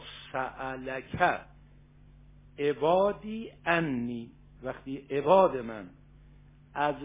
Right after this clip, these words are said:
تو راجب من سوال می‌کنن، که این سوال راجب چی بوده؟ با توجه به شأن نزول،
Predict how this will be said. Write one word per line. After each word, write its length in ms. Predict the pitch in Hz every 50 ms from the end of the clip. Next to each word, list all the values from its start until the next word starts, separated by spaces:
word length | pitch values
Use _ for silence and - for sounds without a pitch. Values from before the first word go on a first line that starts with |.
| 143 - -
تو 240 | - - - 202 208
راجب 680 | - 170 151 147 147 139 135 - - 135 139 131 139
من 520 | 135 135 135 135 135 135 135 135 139 143 139 - -
سوال 340 | - 139 117 143 139 135 131
می‌کنن، 600 | 139 139 131 - - 143 151 165 170 151 123 110 95 - - - - - - - - - -
که 80 | - 160
این 140 | 170 180 175 -
سوال 240 | 175 147 156 165 170
راجب 320 | 160 143 131 143 147 175
چی 240 | 175 - - - 202
بوده؟ 440 | 190 190 190 165 180 175 170 170 175 - - - - - - - - - -
با 120 | - 135 135
توجه 580 | 131 - 151 139 139 135 131 135 - 123 139
به 100 | 131 135
شأن 380 | 131 - - 139 135 131 135 135
نزول، 600 | 135 135 131 135 127 - 147 170 196 208 214 196